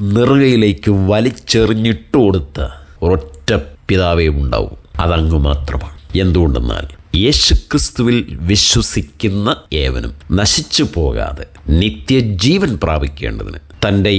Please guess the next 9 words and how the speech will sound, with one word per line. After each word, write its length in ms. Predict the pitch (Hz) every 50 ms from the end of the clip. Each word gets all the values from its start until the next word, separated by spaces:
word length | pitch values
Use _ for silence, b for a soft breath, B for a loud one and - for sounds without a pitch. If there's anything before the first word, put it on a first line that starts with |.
| 98
ഏകജാതനായ 760 | 107 127 143 - 135 120 113 104 101 92 90 90 82 76 73 69 65
പുത്രനെ, 480 | - - - - - - - 58 - - - _ _ - -
യേശു 380 | - 104 131 165 - - - - - -
ക്രിസ്തുവിനെ 600 | - - 95 85 - - - 80 67 64 60 55 55 b b b b - 76 82
നൽകാൻ 460 | 82 85 98 131 147 - - 131 113 95 85
തക്കവിധം 560 | - - 78 71 - - 67 69 - - - - - - - - - 69 73
ദൈവം 400 | 76 90 90 92 95 98 107 202 214 - - - - -
ഈ 120 | 117 170 196 190
ലോകത്തെയും 600 | - 117 101 90 78 69 - 65 62 57 55